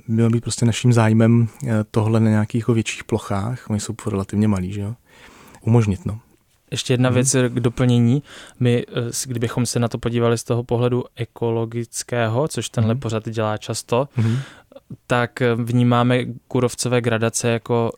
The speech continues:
Speaker 2: eh, výsledek špatného managementu. Vysočina, že jo, padla prostě,
Speaker 1: Mhm.
Speaker 2: protože jsou to monokultury. Takže vždycky si řekneme monokultura rovná se nestabilní les, rovná se náchylnost ke kůrovcovým gradacím. Potřebujeme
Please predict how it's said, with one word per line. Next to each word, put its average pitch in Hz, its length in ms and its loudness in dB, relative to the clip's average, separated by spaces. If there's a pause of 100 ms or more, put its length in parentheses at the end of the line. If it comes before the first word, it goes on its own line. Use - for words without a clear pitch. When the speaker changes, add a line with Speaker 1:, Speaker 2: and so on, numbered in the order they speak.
(120)
Speaker 2:
eh, 113 100 -4
výsledek 113 480 -2
špatného 113 460 -4
managementu. 104 720 -6 (680)
Vysočina, 113 600 -2
že 101 120 -6
jo, 98 100 -8
padla 104 340 -6
prostě, - 320 -10
Speaker 1:
Mhm. 107 40 -2
Speaker 2:
protože 110 320 -6
jsou 113 120 -6
to 104 120 -4
monokultury. 104 580 -6
Takže 107 340 -4 (340)
vždycky 113 260 -6
si 117 160 -2
řekneme 107 340 0
monokultura 123 760 0
rovná 113 340 0
se 110 320 -2 (880)
nestabilní 104 580 -2
les, 113 260 0
rovná 107 340 -2
se 104 380 -6
náchylnost 110 680 -4
ke 104 120 -6
kůrovcovým 107 540 -4
gradacím. 107 600 -2 (600)
Potřebujeme 117 720 0